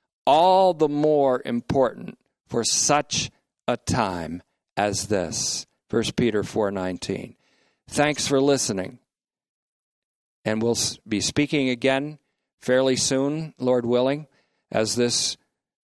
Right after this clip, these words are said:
time of forfeiture of public meetings is, continues.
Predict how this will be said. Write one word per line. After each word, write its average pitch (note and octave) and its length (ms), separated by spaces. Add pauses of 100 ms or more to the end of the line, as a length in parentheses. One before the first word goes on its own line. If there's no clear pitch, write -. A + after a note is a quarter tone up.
(120)
time C3 500
of A2 520 (840)
forfeiture C#3 640
of - 300
public F3+ 420
meetings A#2+ 720 (480)
is, A2+ 480 (200)
continues. C#3+ 720